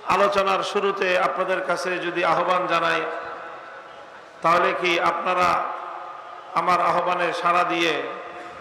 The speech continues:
আমাদের এই শাইখুল হাদিস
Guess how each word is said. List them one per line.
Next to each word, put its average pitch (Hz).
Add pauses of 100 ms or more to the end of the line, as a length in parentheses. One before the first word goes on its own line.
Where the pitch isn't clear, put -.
(580)
আমাদের 175 (220)
এই 175 (500)
শাইখুল 170
হাদিস 175